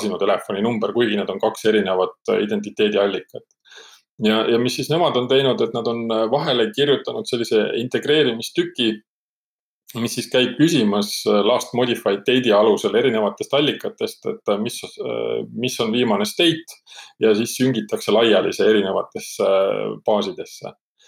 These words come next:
Et, äh, see on nende lahendus iseenesest, kui ei ole võimalik kõiki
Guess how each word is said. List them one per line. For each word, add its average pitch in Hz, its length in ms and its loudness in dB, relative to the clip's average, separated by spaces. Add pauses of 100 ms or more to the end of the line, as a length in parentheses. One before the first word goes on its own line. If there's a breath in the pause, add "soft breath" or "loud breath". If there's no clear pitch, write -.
(180 loud breath)
Et, 107 400 0
äh, 110 160 2
see 131 140 2
on 123 100 0 (320)
nende 120 300 0
lahendus 95 420 -4
iseenesest, 98 720 -6 (160)
kui 117 160 2
ei 107 160 8
ole 104 80 4
võimalik 104 560 2
kõiki 107 640 0